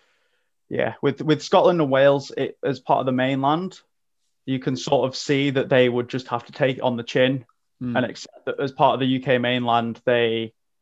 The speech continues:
Speaker 1: were, uh, gonna become part of, gonna become effectively removed from the E U.
Speaker 2: Mm.
Speaker 1: But I think with Ireland, and they have sort of their own,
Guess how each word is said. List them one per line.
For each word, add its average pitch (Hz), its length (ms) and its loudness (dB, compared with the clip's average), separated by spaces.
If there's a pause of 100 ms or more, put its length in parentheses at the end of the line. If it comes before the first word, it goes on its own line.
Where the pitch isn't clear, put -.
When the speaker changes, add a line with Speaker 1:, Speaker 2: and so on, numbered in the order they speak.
(520)
Speaker 1:
were, 117 500 4
uh, 110 300 -4
gonna 127 240 0
become 120 680 -2
part 123 340 2
of, - 100 -16 (380)
gonna 139 200 0
become 123 560 -4 (220)
effectively 123 400 -6
removed 123 340 -2
from 120 140 -8
the 117 80 -8
E 120 160 -4 (220)
U. 113 80 -2
Speaker 2:
Mm. 123 440 -2
Speaker 1:
But 127 160 -6
I - 60 -16
think 160 140 0
with 151 120 2
Ireland, 147 400 4
and 143 120 0
they 123 80 -2
have 127 240 0 (120)
sort - 220 -6
of 131 80 -8
their 135 200 2
own, 127 420 0